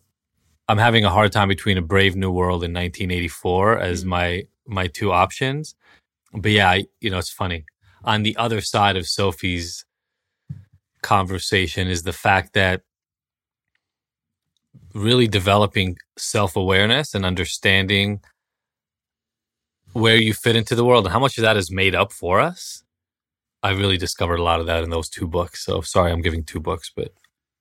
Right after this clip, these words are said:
Speaker 1: those are my two.
Speaker 2: No, it's all good. I mean,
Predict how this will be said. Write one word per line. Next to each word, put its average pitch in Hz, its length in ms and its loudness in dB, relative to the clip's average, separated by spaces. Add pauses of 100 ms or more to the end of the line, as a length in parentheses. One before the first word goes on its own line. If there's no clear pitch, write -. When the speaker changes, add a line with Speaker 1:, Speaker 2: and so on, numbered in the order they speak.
(300)
Speaker 1:
those 92 240 -4
are 92 40 -6
my 90 140 -6
two. 85 280 -12 (500)
Speaker 2:
No, 185 220 -2
it's 170 180 -8
all 180 220 -2
good. 170 360 -2 (440)
I 233 80 6
mean, 220 420 4